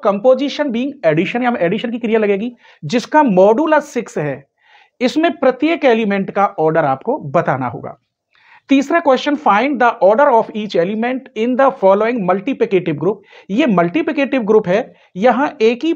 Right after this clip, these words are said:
पावर सिक्स equal to E है, यहां भी मुझे इन सारे एलिमेंटों की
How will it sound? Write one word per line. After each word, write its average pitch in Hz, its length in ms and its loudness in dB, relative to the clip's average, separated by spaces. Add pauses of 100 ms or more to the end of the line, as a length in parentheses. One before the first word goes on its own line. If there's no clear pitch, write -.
पावर 220 300 4
सिक्स - 380 -6
equal 220 320 -2
to 190 80 -4 (100)
E 156 140 -6
है, 139 140 -8 (540)
यहां 196 360 0
भी 311 120 -2
मुझे 240 280 0 (160)
इन 277 200 0
सारे 240 420 2
एलिमेंटों 202 580 -2
की 185 180 -10